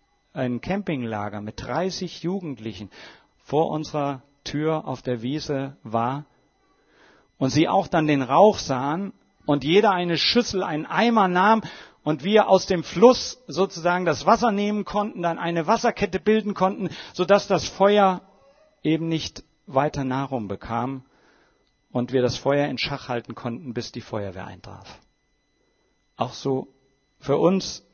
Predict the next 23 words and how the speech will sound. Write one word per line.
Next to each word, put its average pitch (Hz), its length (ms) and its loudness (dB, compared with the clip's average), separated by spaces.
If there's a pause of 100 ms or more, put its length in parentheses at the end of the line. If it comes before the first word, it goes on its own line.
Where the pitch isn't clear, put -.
(140)
ein 127 160 -4
Liebesbeweis 127 880 -8
Gottes 123 380 -8
gewesen, 98 580 -14 (920)
dass 104 160 -8
achtundneunzig 123 680 -8
Prozent - 640 -8
des - 140 -14
Gebäudes 110 600 -6 (380)
völlig 170 480 0
unbeschadet 110 680 -6
geblieben 95 380 -14
sind. - 320 -20 (540)
Der - 80 -8
größte 165 340 2
Schaden 131 360 0
war 117 180 -4
übrigens 113 340 -8
der 110 80 -6
Wasserschaden. 98 640 -10 (640)
Wie 117 100 -6
so 110 120 -10
immer, 120 400 -6